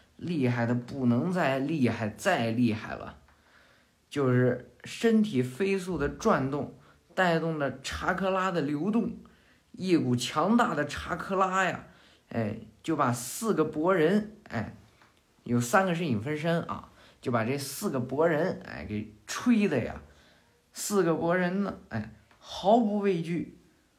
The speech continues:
死往里冲，死往里撞的。他已经下定决心，无论如何，哎，都要给大家证明自己呢，是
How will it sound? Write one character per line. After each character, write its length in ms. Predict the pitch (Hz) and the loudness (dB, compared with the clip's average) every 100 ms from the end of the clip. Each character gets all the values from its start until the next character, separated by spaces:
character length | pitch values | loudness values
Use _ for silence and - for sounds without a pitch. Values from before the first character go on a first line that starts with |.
| _ _ | _ _
死 440 | - - - 117 | -18 -16 -8 -2
往 240 | 120 160 240 | 2 6 6
里 120 | 156 | 4
冲， 320 | 120 165 151 | 0 -4 -6
死 260 | 160 - 117 | -8 -8 -2
往 200 | 131 190 | 0 0
里 120 | 143 | 0
撞 360 | 139 156 120 107 | -2 -2 -2 -4
的。 160 | 104 - _ _ _ _ _ _ _ _ _ _ _ _ _ | -6 -14 _ _ _ _ _ _ _ _ _ _ _ _ _
他 280 | - 165 175 | -6 0 2
已 180 | 135 127 | 2 0
经 200 | 160 165 | 2 0
下 380 | - 220 151 151 | 0 0 0 -2
定 220 | 156 147 | -2 -4
决 220 | 143 160 | -2 -2
心， 320 | 165 175 170 | -2 -4 -4
无 140 | 165 214 | -2 0
论 160 | 226 | 2
如 300 | 170 165 185 | 0 -2 -2
何， 460 | 190 151 156 - - | -2 0 0 0 -6
哎， 200 | - - - | -14 -14 -6
都 80 | 127 | -2
要 160 | 123 | -2
给 160 | 113 113 | -2 -4
大 360 | - 175 139 | -4 -4 -4
家 180 | 143 151 | -2 -4
证 240 | 160 170 135 | -4 -4 -2
明 340 | 131 156 - - _ - - _ _ | -2 -4 -8 -18 _ -20 -20 _ _
自 300 | - 170 135 | -6 -2 0
己 220 | 123 113 | 0 0
呢， 200 | 147 160 - _ - | -2 -4 -14 _ -16
是 240 | 156 | -14